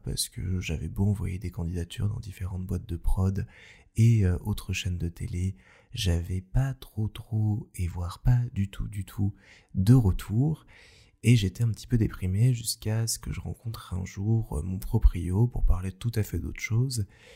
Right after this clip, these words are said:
et qui s'intéresse un petit peu à mon parcours et que je découvre qu'il connaît quelqu'un chez Canal qui pourrait peut-être m'avoir un stage. Et, euh, il a tenu parole, j'ai eu un entretien chez Canal Plus et j'ai comme ça décroché grâce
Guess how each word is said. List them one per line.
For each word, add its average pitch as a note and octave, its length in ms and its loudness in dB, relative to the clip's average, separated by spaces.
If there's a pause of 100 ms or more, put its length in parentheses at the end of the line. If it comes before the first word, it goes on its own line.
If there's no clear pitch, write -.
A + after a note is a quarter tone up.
(220)
et G#2+ 100 2
qui A#2 140 -6
s'intéresse A2 500 0
un G2 80 -6
petit - 160 -10
peu A2 220 2
à G#2 40 6
mon F#2+ 140 2
parcours B2 640 2 (140)
et A#2 80 8
que A2 60 8
je A#2 80 8
découvre A#2+ 680 2
qu'il A#2+ 320 -2
connaît G2+ 280 0
quelqu'un G2 380 -2
chez A2+ 160 -2
Canal F#2+ 440 0
qui G#2+ 140 -6
pourrait F#2 280 -4
peut-être A2+ 340 -6
m'avoir A2 380 -2
un F2+ 80 -2
stage. - 560 -6 (640)
Et, C3 460 6
euh, F2+ 240 0
il F#2 140 -4
a F#2 40 0
tenu C3 280 0
parole, G#2 720 4
j'ai - 160 0
eu G#2+ 160 4
un F#2+ 100 -2
entretien F#2 720 -4
chez A#2 240 0
Canal - 340 -8
Plus A#2+ 400 -2
et - 80 -2
j'ai F2+ 140 -2
comme - 160 -10
ça A2+ 180 -2
décroché A2+ 600 -2
grâce A2 440 -4